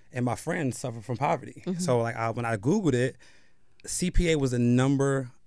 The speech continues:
Speaker 1: one, uh, profession that had no unemployment during the whole, during the whole recession. So I was
Speaker 2: I
Speaker 1: like,
Speaker 2: wanna
Speaker 1: "I wanna
Speaker 2: look that up,
Speaker 1: I
Speaker 2: too.
Speaker 1: wanna do
Speaker 2: <laughs>
Speaker 1: that."
Speaker 2: Yeah.
Speaker 1: Because no matter what's happening with the economy, people need their
Speaker 2: People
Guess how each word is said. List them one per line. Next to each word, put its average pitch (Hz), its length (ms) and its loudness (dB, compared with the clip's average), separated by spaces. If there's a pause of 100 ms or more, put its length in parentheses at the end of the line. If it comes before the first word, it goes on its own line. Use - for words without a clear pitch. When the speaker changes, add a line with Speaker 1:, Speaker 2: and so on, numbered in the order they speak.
(160)
Speaker 1:
one, 117 580 -4 (580)
uh, 113 420 -8
profession 123 680 -2
that 113 100 -2
had 117 220 -2
no 139 260 4
unemployment 135 480 -2
during 120 140 -4
the 113 80 -4
whole, 117 360 -4 (400)
during 127 140 -8
the 113 40 -4
whole 120 160 0
recession. 110 380 -8
So 117 100 -8
I 110 40 -4
was 113 80 -4
Speaker 2:
I - 60 -2
Speaker 1:
like, 269 80 -2
Speaker 2:
wanna 143 120 4
Speaker 1:
"I 180 40 0
wanna 196 120 0
Speaker 2:
look - 80 -4
that 175 180 0
up, 202 280 -2
Speaker 1:
I 165 140 6
Speaker 2:
too. 220 60 4
Speaker 1:
wanna 214 200 4
do 147 300 6
Speaker 2:
<laughs> 117 220 -2
Speaker 1:
that." 135 320 6
Speaker 2:
Yeah. 208 200 0
Speaker 1:
Because 247 340 6
no 294 100 8
matter 269 200 8
what's 220 160 2
happening 208 240 4
with 180 100 2
the 160 80 4
economy, 170 420 2
people 233 280 -2
need 226 100 0
their 196 80 2
Speaker 2:
People 180 120 4